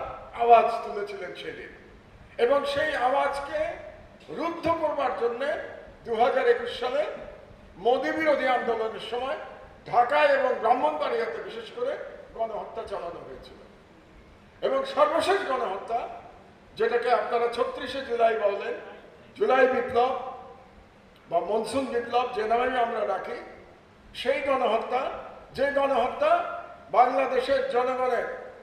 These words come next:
স্বাধিকারের চেতনা বা এই যে তাদের মুক্তির লড়াই, এই লড়াইকে অবদমিত করবার জন্য এই গণহত্যা চালানো হয়েছিল। কিন্তু শেষ পর্যন্ত ইতিহাসের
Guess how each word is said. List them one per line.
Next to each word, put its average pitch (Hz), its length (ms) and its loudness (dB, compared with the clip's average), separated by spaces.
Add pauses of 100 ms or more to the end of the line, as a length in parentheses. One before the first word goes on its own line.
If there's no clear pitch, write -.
(140)
স্বাধিকারের 294 760 4
চেতনা 214 360 0 (800)
বা 196 140 0
এই 269 240 6 (100)
যে 285 100 2 (200)
তাদের 269 320 6
মুক্তির 285 440 -2 (100)
লড়াই, 254 320 8 (760)
এই 269 100 2 (160)
লড়াইকে 254 460 4
অবদমিত 262 600 2
করবার 277 480 4
জন্য 196 180 -2 (560)
এই 214 100 0
গণহত্যা 196 520 -6
চালানো 151 420 -8
হয়েছিল। 135 340 -16 (1300)
কিন্তু 170 220 -12
শেষ 220 220 -4 (100)
পর্যন্ত 254 420 -2 (800)
ইতিহাসের 240 580 0